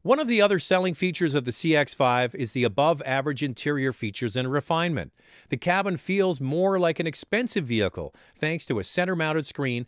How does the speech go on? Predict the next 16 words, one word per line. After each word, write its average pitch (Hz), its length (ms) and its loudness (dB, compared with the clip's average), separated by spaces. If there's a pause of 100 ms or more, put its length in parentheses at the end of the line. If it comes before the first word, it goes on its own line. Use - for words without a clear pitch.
(140)
that 156 160 -2
doubles 156 320 4
as 147 120 0
a 160 60 0
backup 165 380 2
camera. 92 480 -4
Bluetooth 202 420 6
comes 180 280 0
on 143 100 4
almost 165 340 2
all 165 240 4
models, 143 440 0 (180)
and 135 80 -2
a 139 60 -2
seven-inch 208 460 0
screen 156 440 -2